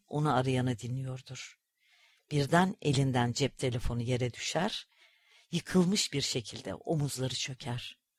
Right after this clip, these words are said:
Dokunsan ağlayacaktır. Titrek sesle,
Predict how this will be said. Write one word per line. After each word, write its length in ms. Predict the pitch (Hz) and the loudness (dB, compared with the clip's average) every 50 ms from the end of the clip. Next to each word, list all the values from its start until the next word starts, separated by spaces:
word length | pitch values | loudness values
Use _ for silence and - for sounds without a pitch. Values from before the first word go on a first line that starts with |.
| _ _ _ _ _ _ _ - | _ _ _ _ _ _ _ 0
Dokunsan 540 | - 220 214 - - 254 233 - - 277 269 254 - | 0 0 0 0 -2 0 0 4 6 6 6 6 8
ağlayacaktır. 1040 | 156 160 147 143 139 143 139 135 127 - 131 123 120 _ - - 117 - - - - _ _ _ _ _ _ _ _ _ - | 8 8 8 8 6 6 2 2 0 0 -2 -4 -4 _ -6 -6 -6 -6 -6 -12 -14 _ _ _ _ _ _ _ _ _ -6
Titrek 420 | - - - - 175 175 160 - | -4 -2 2 4 4 4 4 2
sesle, 540 | - - 139 127 - - - 123 127 139 | -2 -2 -2 -2 -2 -4 -2 -2 -2 -2